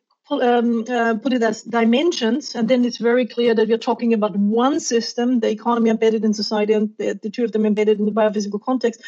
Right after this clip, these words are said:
And then it's very clear that there are overlaps, there are interdependencies.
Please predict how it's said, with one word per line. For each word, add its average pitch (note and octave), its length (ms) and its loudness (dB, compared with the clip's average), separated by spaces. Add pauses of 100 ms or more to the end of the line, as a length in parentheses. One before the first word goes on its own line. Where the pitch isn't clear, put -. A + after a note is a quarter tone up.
(240)
And A#3+ 100 2
then B3+ 80 6
it's B3+ 160 4
very C4 220 6
clear C4 180 4
that G#3+ 120 0
there A3 100 2
are - 80 2
overlaps, A3+ 520 4
there A3+ 160 0
are A3 40 0
interdependencies. A3+ 840 0